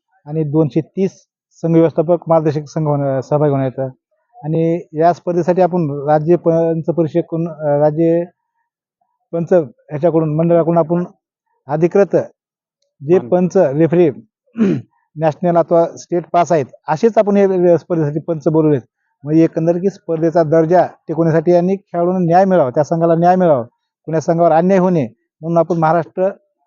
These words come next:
Speaker 1: राज्य असोसिएशन, व्हॉलीबॉल असोसिएशनकडून आपण अधिकृत पंच बोलवले आहेत. आणि सर्व खेळाडूंची व्यवस्था गुरुद्वारा कोटा येथे केलेली आहे आपण.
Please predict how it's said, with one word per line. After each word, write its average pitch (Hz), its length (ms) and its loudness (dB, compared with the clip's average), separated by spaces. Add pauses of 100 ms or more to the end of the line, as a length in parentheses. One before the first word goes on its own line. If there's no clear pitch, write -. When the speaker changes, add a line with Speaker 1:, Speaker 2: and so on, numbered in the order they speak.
(140)
Speaker 1:
राज्य 160 220 2
असोसिएशन, 175 580 0 (2000)
व्हॉलीबॉल 170 360 2
असोसिएशनकडून 165 600 0
आपण 185 260 -2 (100)
अधिकृत 165 340 0
पंच 170 340 -2
बोलवले 143 280 0
आहेत. 110 200 -8 (600)
आणि 170 460 -4 (320)
सर्व 180 280 0
खेळाडूंची 180 360 0
व्यवस्था 175 480 2 (1700)
गुरुद्वारा 165 400 4
कोटा 170 320 0
येथे 170 240 0
केलेली 165 500 -2
आहे 165 80 4
आपण. 170 260 -2